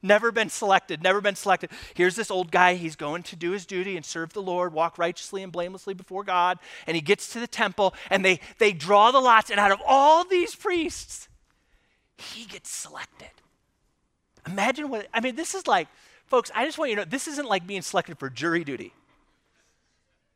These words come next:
This is like being selected for the ministry lottery. I mean, you just won big. This is like Powerball. He's like, I mean, in a holy way, you know, in a holy way.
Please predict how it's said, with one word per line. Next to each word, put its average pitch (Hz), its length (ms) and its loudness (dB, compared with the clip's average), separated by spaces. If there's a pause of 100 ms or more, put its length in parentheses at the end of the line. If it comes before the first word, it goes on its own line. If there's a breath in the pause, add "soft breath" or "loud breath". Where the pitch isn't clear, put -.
(360)
This 247 380 4
is 359 180 -2
like 208 240 4
being 220 360 -6
selected 202 540 0
for 185 100 -8
the 151 100 -8
ministry 160 420 -8
lottery. 131 520 0 (420)
I 151 40 -12
mean, 156 140 -8
you 185 140 -2
just 240 240 -8
won 123 300 -14 (180)
big. - 460 -8 (560)
This 269 200 0
is 277 140 -6
like 180 180 0
Powerball. 156 680 -2 (120)
He's 233 260 -10
like, 170 160 2 (560 loud breath)
I 214 60 8
mean, 240 120 4
in 214 80 4
a 202 80 6
holy 233 380 0
way, 113 320 -2 (220)
you 175 100 -6
know, 151 180 2 (420 loud breath)
in 180 60 0
a 185 80 4
holy 226 340 4
way. 131 320 -6